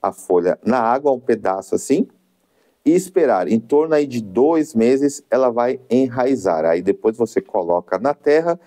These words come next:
então você vai ter aí uma nova planta. Você também pode retirar um galho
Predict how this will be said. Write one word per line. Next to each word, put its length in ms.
então 440
você 240
vai 160
ter 240
aí 240
uma 240
nova 320
planta. 380
Você 280
também 300
pode 300
retirar 580
um 100
galho 400